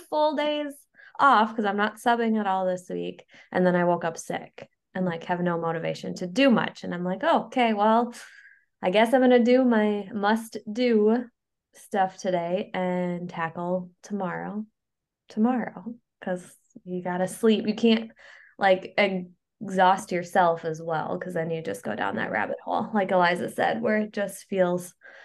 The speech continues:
you set all these expectations and then don't reach them, and you feel horrible either as a mom or a wife or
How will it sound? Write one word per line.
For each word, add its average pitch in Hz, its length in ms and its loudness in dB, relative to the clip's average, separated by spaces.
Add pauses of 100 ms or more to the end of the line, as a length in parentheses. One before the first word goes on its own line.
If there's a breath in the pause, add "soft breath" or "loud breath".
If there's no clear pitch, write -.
(220 loud breath)
you 196 80 -4
set 190 200 4
all 180 140 6
these 180 160 2
expectations 170 1000 -6
and 110 140 -4
then - 360 -4 (300)
don't 185 200 2
reach 185 300 -6
them, - 180 -4
and 202 160 -6
you 220 120 -4
feel - 460 -10 (440)
horrible 175 560 0
either 196 280 0
as 170 140 -2
a 175 80 -8
mom 165 440 -6
or 180 180 -4
a 170 80 -2
wife 165 420 -4
or 165 420 -4